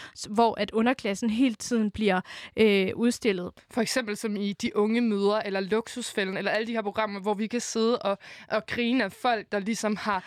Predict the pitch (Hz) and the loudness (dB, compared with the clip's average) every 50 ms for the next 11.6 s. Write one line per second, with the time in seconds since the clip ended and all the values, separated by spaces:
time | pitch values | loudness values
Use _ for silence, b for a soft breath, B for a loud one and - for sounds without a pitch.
0 | B B B B 233 220 226 208 208 - - 202 208 240 247 269 214 185 214 240 | B B B B 0 2 2 0 0 0 0 2 2 2 2 0 0 0 0 0
1 | 262 - - - 226 - - 220 202 - 196 196 - - 180 175 247 240 254 277 | 0 -2 -4 -6 -8 -6 -2 -4 -4 -2 -2 -2 0 2 4 4 6 6 8 8
2 | 311 - - 254 254 233 247 262 190 202 240 277 285 330 302 - - 359 302 285 | 6 6 6 4 6 6 6 4 2 2 2 2 2 2 0 -2 0 2 4 4
3 | 254 226 208 - 254 247 226 226 226 240 262 294 311 269 247 - - 240 202 196 | 4 2 2 0 -2 -2 0 0 2 2 4 4 4 4 2 2 2 2 2 2
4 | - - - 226 208 208 226 277 269 277 - - 220 220 - 233 - 269 226 226 | 0 0 0 2 2 4 2 2 2 2 2 0 0 -2 -2 0 2 4 4 4
5 | 214 208 214 254 233 233 - 214 208 214 220 220 214 - - 208 190 196 - - | 2 4 2 0 0 2 -2 -4 -2 -2 -2 -2 0 0 0 0 0 -2 -6 -6
6 | - - - - - 262 262 240 214 - - 98 - _ - 226 214 208 - 180 | -10 -8 -6 0 0 4 4 4 2 2 -2 -4 -6 _ -2 -2 -2 -2 0 2
7 | 208 208 208 208 220 240 247 208 233 262 294 269 220 202 196 - - 208 208 220 | 2 4 4 4 2 2 2 2 2 2 2 2 2 0 0 0 2 2 4 4
8 | 240 277 254 - - 302 302 285 294 247 233 - - 269 262 247 B B B B | 4 2 0 0 0 0 2 4 4 2 2 2 2 0 0 0 B B B B
9 | B B - 269 285 277 254 - B B B B B _ 302 320 277 254 - _ | B B 4 4 4 4 2 -6 B B B B B _ 2 2 2 2 0 _
10 | 311 339 277 _ _ 339 320 269 330 339 339 381 359 330 302 311 330 440 415 - | 0 0 0 _ _ 0 4 4 4 4 4 4 2 6 6 6 6 6 4 2
11 | 359 277 285 294 294 269 247 247 240 247 254 311 | 0 2 4 4 4 4 4 4 6 6 6 6